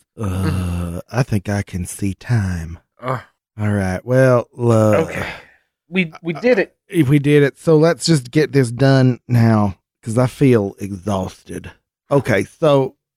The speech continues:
Speaker 1: uh,
Speaker 2: Does it count? It's homebrew.
Speaker 1: it is, no, it doesn't. It's outside of the boundaries of mankind. It's like,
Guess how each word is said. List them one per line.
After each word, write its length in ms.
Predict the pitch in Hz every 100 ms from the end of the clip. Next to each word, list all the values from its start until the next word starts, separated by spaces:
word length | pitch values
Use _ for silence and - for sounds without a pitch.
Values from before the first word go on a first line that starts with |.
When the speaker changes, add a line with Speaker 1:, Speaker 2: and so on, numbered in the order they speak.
| _
Speaker 1:
uh, 380 | 156 131 117 113 110
Speaker 2:
Does 80 | -
it 160 | 294
count? 420 | - 220 226 247 - _ _ _ _ _
It's 220 | 202 185
homebrew. 680 | - 202 196 160 135 127 131 _ _ _ _ -
Speaker 1:
it 160 | 208
is, 340 | 240 196 131 - -
no, 380 | 147 135 120 -
it 140 | 156 139
doesn't. 460 | 131 123 117 107 -
It's 260 | 147 -
outside 600 | 214 202 - - 151 147
of 140 | 139 117
the 100 | 127
boundaries 640 | 113 127 143 131 127 107
of 80 | 120
mankind. 600 | 120 117 113 - 127 120
It's 180 | 123 -
like, 260 | 156 131